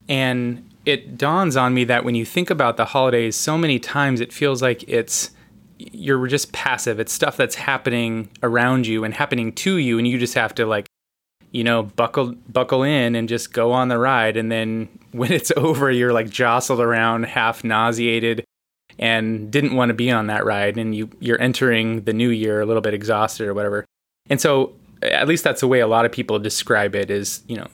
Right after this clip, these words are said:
there's just a lot that's gonna be going on that I don't really wanna do, but I have to do.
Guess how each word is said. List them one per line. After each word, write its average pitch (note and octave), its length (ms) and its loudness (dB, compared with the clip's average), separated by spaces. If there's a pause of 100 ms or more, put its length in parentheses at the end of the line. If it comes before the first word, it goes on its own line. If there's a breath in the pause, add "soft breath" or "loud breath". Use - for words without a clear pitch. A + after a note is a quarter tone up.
(120)
there's B2 200 2
just A#2+ 180 -2
a A#2 40 0
lot A2 260 2
that's A2+ 180 -2
gonna A#2 180 -2
be A2 100 -4
going A2 360 -2
on G#2+ 220 -2
that A2 100 0
I A#2 100 2
don't A#2 160 0
really A#2+ 160 2
wanna A#2+ 220 0
do, A2+ 220 2
but G#2 120 -2
I G#2 60 -4
have B2 260 -2
to A#2+ 100 -8
do. A2 300 -4